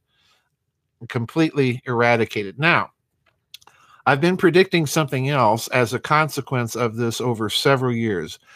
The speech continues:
The more they try to tighten down the global economy, the more the local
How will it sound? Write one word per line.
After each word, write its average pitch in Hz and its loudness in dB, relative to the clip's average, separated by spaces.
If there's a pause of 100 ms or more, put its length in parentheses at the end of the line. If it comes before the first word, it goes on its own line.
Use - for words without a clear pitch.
(220)
The 127 4
more 165 8
they 196 6
try 180 4
to 160 0
tighten 147 0
down 131 0
the 123 -2
global 135 0
economy, 117 -2 (260)
the 120 4
more 156 4
the 147 2
local 151 0